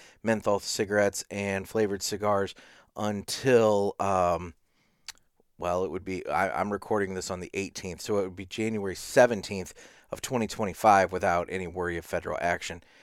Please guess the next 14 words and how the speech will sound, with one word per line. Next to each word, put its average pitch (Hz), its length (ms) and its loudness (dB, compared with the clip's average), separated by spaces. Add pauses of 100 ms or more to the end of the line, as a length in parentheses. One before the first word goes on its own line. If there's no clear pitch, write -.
(280)
Um, 92 760 4 (180)
twenty, 131 460 0
January 131 400 2
twenty 113 340 -2
twenty, - 400 -4
or 92 80 0
January 127 420 0
twentieth 156 640 2 (380)
of - 100 -2
twenty 131 280 2
twenty-five 120 680 6
is 131 200 0
Inauguration 110 760 2
Day. 85 220 -6